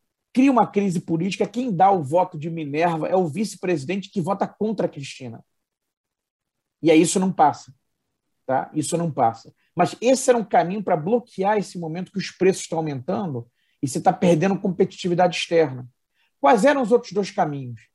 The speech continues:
Tentar apreciar a taxa de câmbio nominal, tá? É... Só que isso ia retirar ainda mais competitividade das exportações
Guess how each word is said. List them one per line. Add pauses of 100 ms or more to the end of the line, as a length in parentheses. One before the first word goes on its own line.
(400)
Tentar
apreciar
a
taxa
de
câmbio
nominal, (680)
tá? (360)
É... (180)
Só
que
isso
ia
retirar
ainda
mais
competitividade
das
exportações